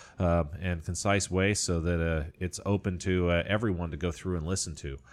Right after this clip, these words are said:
Uh, before the break, we had mentioned that, uh, this side of the program,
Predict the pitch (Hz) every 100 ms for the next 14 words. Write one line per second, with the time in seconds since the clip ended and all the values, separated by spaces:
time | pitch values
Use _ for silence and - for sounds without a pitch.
0 | - - - - - - - 95 87 98
1 | 139 151 135 123 101 90 110 147 - 92
2 | 104 95 92 101 - 104 95 92 90 87
3 | - 110 - 107 95 107 113 104 92 87